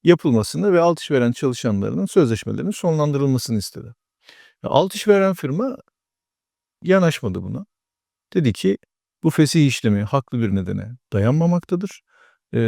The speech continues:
dolayısıyla bu ödemeleri yapmayı reddediyoruz." Yani kötü niyetli davrandı. Tüm personellerinin iş sözleşmesini sonlandırdı, yıllık izinlerini kullandırmadı,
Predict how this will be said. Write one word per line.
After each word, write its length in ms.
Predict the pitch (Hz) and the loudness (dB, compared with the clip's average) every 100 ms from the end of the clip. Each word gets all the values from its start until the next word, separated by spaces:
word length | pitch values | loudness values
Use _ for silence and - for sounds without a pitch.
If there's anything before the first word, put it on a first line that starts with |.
| 113 127 120 - | 2 0 -2 2
dolayısıyla 640 | 190 131 104 - 113 180 - | 4 6 4 -2 -4 -4 -4
bu 160 | 175 | -2
ödemeleri 400 | 143 107 98 104 | 0 0 -2 -2
yapmayı 360 | 147 113 113 170 | -4 -2 -4 -2
reddediyoruz." 680 | 208 117 92 92 - - - _ - | -2 -2 -8 -10 -16 -20 -20 _ -12
Yani 200 | - - | -8 -4
kötü 260 | 220 - 131 | -2 2 2
niyetli 300 | 98 - 98 | 2 -2 -6
davrandı. 440 | 95 98 95 107 _ _ _ _ _ _ _ _ - _ - | -6 -6 -12 -14 _ _ _ _ _ _ _ _ -20 _ -4
Tüm 200 | 214 233 | 2 4
personellerinin 840 | - 190 - 160 139 123 107 104 107 | 4 2 2 -2 0 0 -2 -6 -6
iş 180 | 170 | -8
sözleşmesini 680 | - 147 113 104 107 101 95 | -2 0 0 -2 -6 -6 -8
sonlandırdı, 800 | - 120 151 180 185 185 190 226 _ _ _ - | -2 0 2 2 2 0 0 -4 _ _ _ 0
yıllık 360 | 117 160 180 156 | 4 6 4 2
izinlerini 520 | 139 127 110 92 98 | 0 2 2 0 -6
kullandırmadı, 840 | - 113 139 135 165 175 170 190 | 0 4 4 2 -2 -2 -2 -4